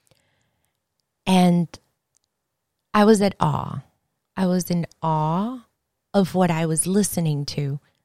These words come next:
because this guy did not know me. How does he know, like, this, this, this, and that? Like, some things were like, "This is some scary stuff." And then the Abo stuff, like, it was so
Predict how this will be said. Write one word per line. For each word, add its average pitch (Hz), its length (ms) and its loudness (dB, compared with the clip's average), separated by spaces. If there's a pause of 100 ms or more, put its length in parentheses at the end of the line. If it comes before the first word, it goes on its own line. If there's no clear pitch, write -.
because - 320 -4
this 190 320 -2
guy 175 320 -2
did 160 180 -4
not 170 200 -4
know 185 240 2
me. 139 280 -4 (720)
How 214 220 -2
does 247 120 4
he 220 100 4
know, 185 580 2
like, 147 260 -6
this, 170 300 4
this, 160 220 0
this, - 320 -6
and 143 180 0
that? 156 240 -6
Like, 123 220 -8
some 190 220 -2
things 175 320 -2
were 160 120 -2
like, 143 300 -4 (540)
"This 165 180 0
is - 260 0
some 127 220 -2
scary 147 500 -6
stuff." 143 500 -6 (1120)
And 175 160 2
then 190 200 4
the 175 200 2
Abo 196 380 2
stuff, - 440 0
like, 185 240 -4
it 208 60 0
was 190 140 0
so 285 440 0